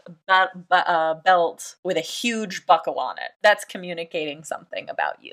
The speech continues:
You know, like, it's not necessarily promiscuous or whatever, but, like, everything communicates something. Footwear, h-, headwear, you know,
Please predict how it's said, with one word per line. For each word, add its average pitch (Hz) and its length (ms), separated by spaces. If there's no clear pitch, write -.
You 214 160
know, 170 120
like, 147 280
it's 190 220
not 165 180
necessarily 156 1080
promiscuous 175 1120
or 151 140
whatever, 175 520
but, - 140
like, 151 280
everything 190 560
communicates 170 840
something. - 480
Footwear, - 720
h-, - 60
headwear, 139 760
you 165 100
know, 143 280